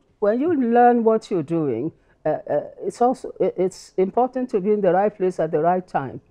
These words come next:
Because when you're in the right place at the right time, <laughs> doing the right things, well, you will meet people who give you the opportunity,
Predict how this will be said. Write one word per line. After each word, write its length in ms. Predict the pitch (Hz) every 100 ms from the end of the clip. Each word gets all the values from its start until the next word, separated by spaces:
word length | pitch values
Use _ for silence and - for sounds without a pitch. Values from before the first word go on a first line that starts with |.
| _ -
Because 200 | 151 -
when 140 | 156
you're 120 | 175
in 80 | 170
the 100 | 170 _ -
right 320 | 160 208 -
place 220 | 196 180
at 120 | 156
the 100 | 143
right 260 | 139 170 -
time, 340 | - 120 131 - _ _ _ _
<laughs> 520 | _ _ - 196 - 143
doing 420 | 180 175 185 190
the 160 | 190
right 280 | 165 131 135
things, 640 | - 120 123 143 - _ _ _ _ _ _ -
well, 280 | 311 190 226
you 120 | 214
will 120 | 233
meet 280 | 233 277 -
people 320 | - 233 196
who 160 | - 254
give 200 | 254 208
you 140 | 214
the 140 | 190 185
opportunity, 840 | 185 202 185 - 262 269 -